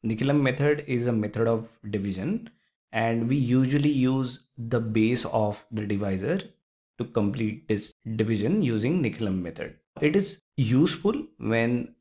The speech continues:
the divisor that we're talking about is nearer to a base. Base is supposed to be a power of ten, such as it could be a ten, hundred, a thousand, et cetera.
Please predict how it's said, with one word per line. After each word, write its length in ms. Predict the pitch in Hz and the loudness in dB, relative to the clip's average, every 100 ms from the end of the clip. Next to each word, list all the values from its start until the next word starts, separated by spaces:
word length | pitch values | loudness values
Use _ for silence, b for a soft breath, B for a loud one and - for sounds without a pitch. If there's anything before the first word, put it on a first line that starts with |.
| - | -4
the 300 | 120 120 117 | 2 4 4
divisor 640 | 113 113 117 127 127 120 | 2 2 4 4 4 4
that 200 | 113 107 | 2 0
we're 140 | 107 | -2
talking 320 | 101 101 110 | -2 -4 -4
about 340 | 104 113 170 160 - | -2 0 0 -2 -2
is 200 | 139 120 | 0 2
nearer 360 | 113 107 107 | 2 2 0
to 180 | 98 95 | 0 -2
a 40 | 87 | -2
base. 340 | 73 64 - _ _ _ - | -4 -10 -16 _ _ _ -2
Base 520 | 117 175 196 - - _ _ | 0 0 -2 -10 -20 _ _
is 320 | 131 131 127 | -4 -2 -2
supposed 440 | - 123 123 127 - | -2 -2 2 0 0
to 60 | |
be 160 | 107 165 | -4 -2
a 60 | 202 | -4
power 420 | - 95 107 107 | 0 0 2 2
of 220 | 117 - | 2 -2
ten, 360 | 117 170 262 - _ _ | -2 -2 -4 -8 _ _
such 240 | - 101 101 | -6 -4 0
as 460 | 95 95 95 123 _ _ _ | 0 0 -2 -6 _ _ _
it 120 | - | -10
could 160 | 117 113 | -6 0
be 100 | 110 | 0
a 60 | |
ten, 680 | 104 - 104 98 131 214 - _ _ _ _ _ _ _ _ _ | 0 -4 -4 -2 -4 -6 -10 _ _ _ _ _ _ _ _ _
hundred, 600 | - 120 110 107 98 80 - _ _ _ _ _ _ _ - | -2 0 0 0 -2 -6 -18 _ _ _ _ _ _ _ -14
a 80 | |
thousand, 580 | - 113 120 113 110 104 - | -4 2 2 2 0 -2 -4
et 160 | 120 | -6
cetera. 400 | - 95 - - | -4 -6 -6 -16